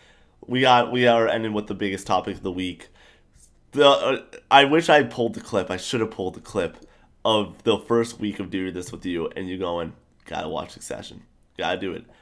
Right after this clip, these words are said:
And sure, this review is way n-, out of time, but are you ready?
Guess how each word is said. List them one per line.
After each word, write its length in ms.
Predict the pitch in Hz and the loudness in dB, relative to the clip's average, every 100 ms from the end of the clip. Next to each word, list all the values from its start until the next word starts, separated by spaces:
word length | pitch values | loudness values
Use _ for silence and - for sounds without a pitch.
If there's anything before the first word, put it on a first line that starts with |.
| _ - | _ -4
And 280 | 110 80 - _ _ | -4 -4 -14 _ _
sure, 380 | - 131 135 | -6 0 2
this 220 | 135 123 120 | 2 -2 -2
review 340 | 113 120 127 | -2 0 0
is 140 | 107 | -2
way 540 | 101 107 123 131 139 139 | -2 4 4 6 2 -2
n-, 280 | - 135 120 | -4 -8 2
out 220 | 120 127 | 6 6
of 80 | 123 | 4
time, 640 | 143 123 110 101 92 92 _ _ _ _ _ | 4 4 4 2 -2 -8 _ _ _ _ _
but 400 | 107 95 - - _ _ _ _ _ _ _ _ _ _ | 0 0 0 -14 _ _ _ _ _ _ _ _ _ _
are 60 | 92 | -4
you 100 | 98 | -2
ready? 300 | 95 95 113 | 0 -2 -4